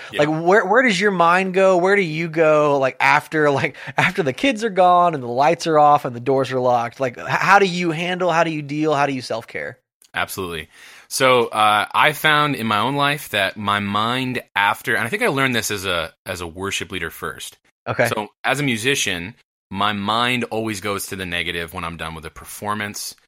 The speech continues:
Speaker 2: Okay.
Speaker 1: Um, I,
Speaker 2: Super
Speaker 1: I actually sang
Speaker 2: critical, yeah.
Speaker 1: Yeah, my wife and I used to sing opera, so <laughs>
Speaker 2: Okay.
Speaker 1: so we performed, we did a lot of different things like that. But, like,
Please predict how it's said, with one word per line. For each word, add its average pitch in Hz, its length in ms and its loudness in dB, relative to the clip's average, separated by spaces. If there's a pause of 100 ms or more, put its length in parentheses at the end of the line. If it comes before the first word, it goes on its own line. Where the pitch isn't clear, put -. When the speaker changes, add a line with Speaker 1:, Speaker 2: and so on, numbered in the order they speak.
(180)
Speaker 2:
Okay. 117 100 0
Speaker 1:
Um, 92 160 2
I, 123 120 0
Speaker 2:
Super 127 220 2
Speaker 1:
I - 20 4
actually 175 280 4
sang 165 100 4
Speaker 2:
critical, 147 600 4
yeah. 117 200 -4 (320)
Speaker 1:
Yeah, 104 240 0
my 127 160 2
wife 151 240 0
and 135 80 0
I 117 40 2
used 117 160 -2
to 98 60 -8
sing 98 240 -4
opera, 113 500 -4
so 95 280 -4 (360)
<laughs> - 340 -12
Speaker 2:
Okay. 277 400 6
Speaker 1:
so 131 100 -2
we 139 140 0
performed, 143 420 0
we 131 80 -10
did 123 100 -8
a 113 60 -6
lot 110 160 2
of 117 60 -2
different 113 240 -6
things 107 180 -6
like 87 160 -6
that. 131 380 -2 (200)
But, 113 100 -4
like, 113 220 0